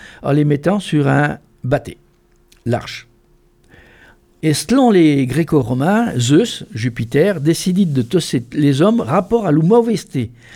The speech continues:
Et plutôt que de les tosser par le feu, il choisit Liao. Eh bien, seul survécut un couple vrai vertueux, dont le bâté échoui au mont Parnasse.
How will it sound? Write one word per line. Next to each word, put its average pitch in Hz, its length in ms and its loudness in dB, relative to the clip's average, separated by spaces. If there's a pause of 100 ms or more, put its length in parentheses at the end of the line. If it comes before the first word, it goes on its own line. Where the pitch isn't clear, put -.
(240)
Et 135 120 -2
plutôt 220 260 0
que 208 100 0
de 196 80 2
les 190 120 2
tosser 175 340 2
par 131 160 -2
le 123 140 0
feu, 226 240 0
il 202 80 2
choisit 185 360 0
Liao. 123 320 -2 (1000)
Eh 123 80 -4
bien, 135 160 0
seul 185 600 0
survécut 131 960 0
un 143 240 -2
couple - 480 -2 (680)
vrai 131 420 0
vertueux, 147 600 -2 (600)
dont 147 160 2
le 156 60 2
bâté 151 640 0
échoui 180 640 -2
au 139 80 -4
mont 185 520 2 (520)
Parnasse. 156 600 -6